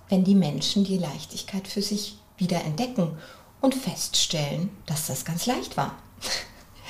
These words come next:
Ja, was sind denn die Gegenspieler der Leichtigkeit und wie schaffen wir es, mehr Leichtigkeit in unser Leben zu holen? Darum geht es heute.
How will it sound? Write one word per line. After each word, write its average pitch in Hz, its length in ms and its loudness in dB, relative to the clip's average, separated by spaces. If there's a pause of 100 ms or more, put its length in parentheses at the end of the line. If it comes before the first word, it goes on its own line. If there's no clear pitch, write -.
(640)
Ja, 190 340 6 (540)
was 226 220 4
sind 247 180 4
denn 233 200 10
die 202 320 4 (240)
Gegenspieler 202 1080 4 (100)
der 160 140 -4
Leichtigkeit 160 1200 -4
und 156 180 -2 (140)
wie 214 520 4 (400)
schaffen 196 680 2
wir 165 200 0 (220)
es, - 340 -8 (300)
mehr 151 260 2
Leichtigkeit 151 600 -2
in 180 100 2
unser 202 260 2
Leben 143 360 0
zu - 220 -6
holen? - 280 -4
Darum 147 360 0
geht - 260 -8
es - 160 -4
heute. - 360 -6